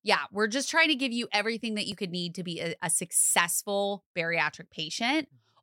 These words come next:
Speaker 1: or a successful person in general.
Speaker 2: Oh, yeah, 'cause these will help you
Speaker 1: Yeah,
Speaker 2: just
Speaker 1: this
Speaker 2: in regular
Speaker 1: y-,
Speaker 2: life
Speaker 1: yeah.
Speaker 2: with your coworkers and family and
Speaker 1: Mm-hmm.
Speaker 2: friends. Like, this is not just for bariatrics.
Speaker 1: Yes.
Speaker 2: This is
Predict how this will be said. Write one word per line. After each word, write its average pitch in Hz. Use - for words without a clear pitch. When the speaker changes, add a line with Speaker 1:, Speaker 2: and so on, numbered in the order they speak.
Speaker 1:
or 240
a 220
successful 196
person 175
in 160
general. 143
Speaker 2:
Oh, 190
yeah, 156
'cause 190
these 269
will 214
help 175
you 156
Speaker 1:
Yeah, 262
Speaker 2:
just 262
Speaker 1:
this 226
Speaker 2:
in 202
regular 185
Speaker 1:
y-, 170
Speaker 2:
life 165
Speaker 1:
yeah. 285
Speaker 2:
with 196
your 185
coworkers 233
and 165
family 220
and 170
Speaker 1:
Mm-hmm. -
Speaker 2:
friends. 196
Like, 165
this 190
is 180
not 160
just 151
for 160
bariatrics. 135
Speaker 1:
Yes. 185
Speaker 2:
This 180
is 156